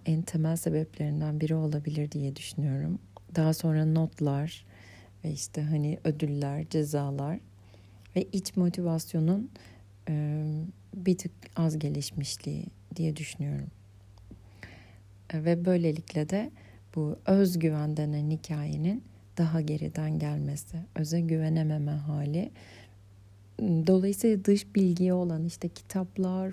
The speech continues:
hocalar, işte, e, videolar, uygulamalar, hani bunlar dış bilgi çok çok önemli ve çok kıymetli.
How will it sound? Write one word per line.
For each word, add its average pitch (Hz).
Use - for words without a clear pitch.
hocalar, 180
işte, -
e, -
videolar, 175
uygulamalar, 175
hani 170
bunlar 226
dış 202
bilgi 180
çok -
çok 185
önemli 160
ve 180
çok -
kıymetli. 151